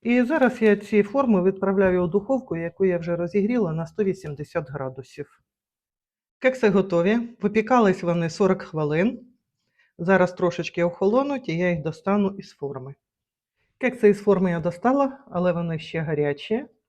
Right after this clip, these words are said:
Нехай охолоджуються. Ось так вони виглядають.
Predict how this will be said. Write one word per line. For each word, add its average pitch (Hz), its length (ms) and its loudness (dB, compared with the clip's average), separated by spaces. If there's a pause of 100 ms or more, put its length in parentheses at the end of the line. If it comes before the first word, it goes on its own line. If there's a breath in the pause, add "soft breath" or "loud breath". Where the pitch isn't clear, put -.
(1000)
Нехай 160 360 -4
охолоджуються. 170 1040 -4 (1800)
Ось 180 120 -8
так 170 240 -8
вони 160 180 -6
виглядають. 156 840 -2